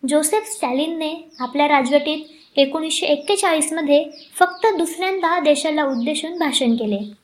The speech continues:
या संबोधनात सोव्हिएत संघाचे तीन लाख सैनिक ठार झाले असले तरी जर्मनीचे पंचेचाळीस लाख सैनिक ठार झाल्याचा दावा केला. एकोणीसशे पंच्याऐंशी मध्ये कोलंबियामध्ये दहशतवाद्यांनी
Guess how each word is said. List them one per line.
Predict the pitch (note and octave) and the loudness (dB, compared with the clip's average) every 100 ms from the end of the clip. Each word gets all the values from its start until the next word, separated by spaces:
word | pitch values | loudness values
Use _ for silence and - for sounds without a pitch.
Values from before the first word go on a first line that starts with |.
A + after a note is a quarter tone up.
| _ _ _ - C4+ | _ _ _ -4 2
या | C#4 | 4
संबोधनात | C#4 C4 B3+ B3+ D4+ D4+ D#4 - _ - | 4 0 0 -2 0 -2 -2 -14 _ -6
सोव्हिएत | - C#4+ C4+ E4 E4 | 0 2 2 -2 -2
संघाचे | E4 C#4+ E4 F4 F4 E4+ F4 - _ - | -6 -4 -2 -2 -2 -4 -6 -18 _ -4
तीन | E4+ G#4+ | 0 2
लाख | G#4 G4 C5 | 2 0 -2
सैनिक | - F4 D#4+ E4+ - | -6 -4 -2 -6 -4
ठार | C#4+ D4 | -2 -2
झाले | E4 D4+ D4 | 0 -2 0
असले | C4+ - C#4 C4 C4+ - | -2 -2 0 0 -4 -4
तरी | C#4+ C#4+ | -2 0
जर्मनीचे | C4+ B3+ D4+ F4 E4 E4+ D#4+ - - - D4+ | 2 0 0 -6 -6 -4 -6 -8 -20 -10 -8
पंचेचाळीस | D#4+ G#4 G4 F#4 F#4 F#4 | -4 -2 0 0 0 0
लाख | D#4 D#4 - | -2 -4 -4
सैनिक | D#4+ D#4+ D#4+ D#4+ | -4 -2 -4 -8
ठार | - - C#4 B3 | -10 -4 -2 -2
झाल्याचा | C#4 C4 D4 D#4+ | 0 -2 -2 -4
दावा | E4 C#4 A#3+ | -2 0 0
केला. | A#3 G#3+ F#3+ G#3 - - _ - - - - _ _ _ - | -2 -2 -4 -6 -10 -18 _ -20 -20 -20 -20 _ _ _ -4
एकोणीसशे | - D#4+ A4+ A4 A4+ | -2 2 4 4 2
पंच्याऐंशी | A4+ F4 D#4 E4 E4 E4+ | 0 -2 -2 -4 -4 -4
मध्ये | D#4+ D#4 D4 E4 | -4 2 2 2
कोलंबियामध्ये | E4 - D4+ F#4 G4+ F#4+ F4 E4+ D#4+ D4+ E4+ D4+ | -4 2 2 2 0 0 -2 -4 -4 -2 -4 -2
दहशतवाद्यांनी | C#4+ C#4 C#4 D4 C#4+ A#3+ D4 E4 D#4+ F4 | 0 0 -2 -4 -2 -2 -2 -2 -6 -8